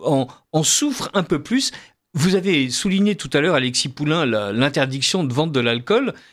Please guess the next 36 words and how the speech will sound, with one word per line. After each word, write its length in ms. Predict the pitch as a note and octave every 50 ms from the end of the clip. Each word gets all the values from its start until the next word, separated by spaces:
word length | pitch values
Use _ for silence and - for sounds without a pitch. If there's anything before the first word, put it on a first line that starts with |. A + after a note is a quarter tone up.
| _ _ -
Euh, 120 | D3 D3 -
le 240 | - E3+ D3+ D3 C#3
plus 220 | - - G3+ F3
drôle 500 | C#3 C#3 B2+ G3 B3+ C4+ B3 D3+ B2 - -
en, 200 | B2+ C3 C3 C3
euh, 220 | B2 A#2+ A#2+ A#2+ A#2
et 60 | C3
le 100 | C3+ C3
plus 180 | B2 B2+ D#3+ C#3+
tragique 440 | - - F3 E3 D#3 G#3 C4+ C#4
étant 320 | - D3 C#3 - G3+ A3 A3+
que 120 | - -
les 200 | C#3 B2+ C3 B2+
cavistes 480 | B2+ G3 F#3 E3 G3+ B3 C4+ - - E3
étaient 200 | C#3 - - C#3+
censés 440 | C3 - F#3 F3 - - F#3 D#3 - - - - - _ -
rester 440 | B2 C#3+ G3+ G#3 - - - A3 D3+ -
quand 180 | - B3+ A#3+
même 320 | A3 A3+ B3 B3+ G#3 D3 C#3 -
ouverts, 520 | - D3+ C3 B2+ D#3+ F#3+ B3+ C#4 - - D#3+
euh, 120 | C3+ A#2+
puisque 380 | - - - D#3+ - - F#3 E3
chez 220 | - - - A#3+
certains 320 | G3 - E3 - - D3+
cavistes, 540 | C3+ - B2+ A#2+ C#3+ G#3+ B3+ - - - C3 - - - - - _
on 140 | - D#3+ D3
peut 240 | C3 - A3 A3 F#3+
acheter, 640 | D3 C3+ - - - G#3 - - G3 F#3 E3+ D#3+ C#3
euh, 240 | - E3 D#3+ D#3 D3+
de, 400 | D3 C#3+ C3+ D#3 D3 C#3+ C#3 C3+
de 140 | C3 C#3 C#3
l'eau, 320 | C#3+ D#3 F3 G3+ G#3+ G#3+
des 160 | D#3+ B2 C3
jus 160 | A#2+ A2+ C3
de 80 | B2 -
fruits. 320 | - - - F#3 A3 C4+